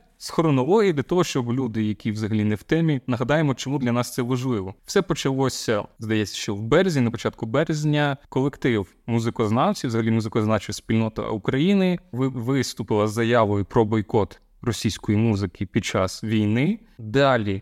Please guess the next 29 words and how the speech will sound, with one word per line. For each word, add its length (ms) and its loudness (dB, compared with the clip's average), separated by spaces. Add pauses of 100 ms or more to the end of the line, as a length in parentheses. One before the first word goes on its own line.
(160)
через 340 -4
кілька 260 -2
тижнів, 420 2
виступив 600 0
ректор 340 0
Національної 460 2
музичної 340 -2
академії 440 2
Максим 400 0
Тимошенко 760 0
в 120 0
інтерв'ю 600 0 (100)
британському 760 0
виданню 560 2
АЙ, 320 4 (300)
де 220 2
він 140 2
сказав, 460 0
що 180 -4
він 180 2
проти 560 2 (220)
бойкоту 480 0
російської 580 -2
музики. 600 2 (340)
І 120 0
він 140 4
взагалі 320 4
вважає 420 4
Чайковського, 1000 -2